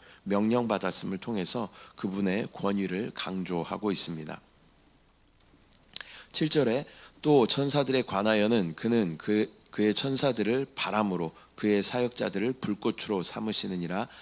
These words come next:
하셨으되. 천사들은, 아, 하나님께서 자신의 사역을 위해 사용하시는 피조물입니다. 그들은 바람이나 불꽃과 같이 하나님의 뜻을 수행하는 도구일 뿐이다라는 것을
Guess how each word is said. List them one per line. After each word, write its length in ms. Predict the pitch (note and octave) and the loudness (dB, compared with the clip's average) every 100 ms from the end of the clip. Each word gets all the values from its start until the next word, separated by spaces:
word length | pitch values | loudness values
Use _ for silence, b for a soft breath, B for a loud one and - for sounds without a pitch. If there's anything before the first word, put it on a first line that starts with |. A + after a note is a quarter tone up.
| B | B
하셨으되. 720 | - A#2 B2+ - - D#2+ D2+ - B B B B | 0 2 4 4 2 -2 -6 -10 B B B B
천사들은, 720 | - D#3 E3+ E3 C#3 D#3 B2 B B B | -2 4 4 4 2 2 0 B B B
아, 260 | - E2 E2 | -6 -4 -4
하나님께서 680 | - D3 D#3 D3+ - B2+ C3+ | -4 -2 -2 -2 2 2 4
자신의 420 | B2+ - - B2 | 2 2 0 2
사역을 500 | A#2 - E3 E3 C3+ | 2 2 0 0 0
위해 120 | A2 G#2+ | 2 2
사용하시는 680 | - D#3+ D#3+ B2 - A#2 | 2 -2 -2 -2 -2 -2
피조물입니다. 880 | A2+ - - F3 A#2 G2 D#2+ D#2+ - B B - | -4 -2 0 0 -2 -4 -6 -10 -14 B B -8
그들은 360 | A2 G#2+ D3 - B - | -4 0 0 0 B -12
바람이나 520 | - G2+ A2+ A2+ G#2+ | -4 -2 0 2 0
불꽃과 560 | G#2+ A2 G#2 C3 - A#2 | 0 -2 0 -4 0 2
같이 400 | F#2+ - - E2+ B B | 2 2 2 0 B B
하나님의 400 | - D3 C3+ A#2+ - | -6 -2 0 -2 -2
뜻을 420 | D3+ - D#3 F#3 | 2 4 4 0
수행하는 640 | - - D#3 C#3 G#2 G#2+ D3+ B B | -2 0 0 0 0 0 -4 B B
도구일 360 | - G2+ A2 A2 | 0 2 4 2
뿐이다라는 800 | - A2 G2 G#2 F#2 - F2+ F#2 | 2 -2 0 -2 -2 -6 -4 -2
것을 380 | F2 - G2+ | 0 0 0